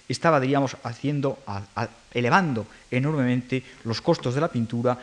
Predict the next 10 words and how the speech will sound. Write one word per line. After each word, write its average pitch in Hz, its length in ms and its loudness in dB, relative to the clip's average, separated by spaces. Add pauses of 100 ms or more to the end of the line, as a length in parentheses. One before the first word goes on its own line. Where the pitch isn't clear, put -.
(120)
aunque 127 240 0
fuera 180 260 4
prácticamente 135 760 0
para 139 340 2
él 120 160 0 (260)
y 113 120 2
a 120 60 8
otros 120 400 0 (100)
connacionales 110 840 2 (280)
italianos. 110 540 -4